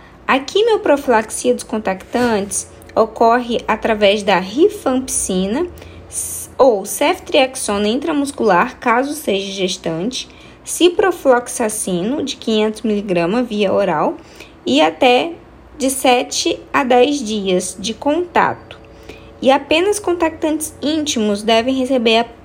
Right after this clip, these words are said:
quimioprofilaxia. E caso seja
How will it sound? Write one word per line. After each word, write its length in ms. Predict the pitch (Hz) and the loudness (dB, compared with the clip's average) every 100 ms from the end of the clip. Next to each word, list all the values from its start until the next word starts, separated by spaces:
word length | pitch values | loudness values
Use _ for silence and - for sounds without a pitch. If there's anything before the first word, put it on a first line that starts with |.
| - - | -20 -8
quimioprofilaxia. 1300 | - 269 277 269 254 262 262 269 - 285 214 190 - - - - - | 0 2 2 0 -2 0 0 -2 -2 0 2 -2 -4 -18 -20 -20 -10
E 400 | - 233 240 233 | -2 0 0 -2
caso 320 | - 285 359 381 | 0 2 2 0
seja 540 | - 247 196 185 175 | 2 2 2 -2 -8